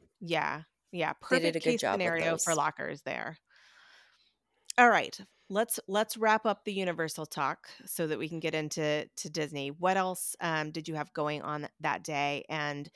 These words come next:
Speaker 1: this was the day that you were transferring over to Disney, so what time did you end up heading out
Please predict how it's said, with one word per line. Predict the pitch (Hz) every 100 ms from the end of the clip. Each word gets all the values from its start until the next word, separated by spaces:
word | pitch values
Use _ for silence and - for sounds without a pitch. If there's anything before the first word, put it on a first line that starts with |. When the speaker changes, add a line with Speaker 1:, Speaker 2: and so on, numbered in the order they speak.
| - -
Speaker 1:
this | 165
was | 180
the | - 175
day | 160 156
that | -
you | 156
were |
transferring | 156 - 302 285 - 170 160
over | 147
to | 147 160
Disney, | 147 135 143 147
so | - 160 151 143 147 - - - - _ _ -
what | 160 180 -
time | - 175 165
did | 156 160
you |
end | - 147 147
up | 139 - _ _ _ -
heading | - 160 147 139
out | 135 123 -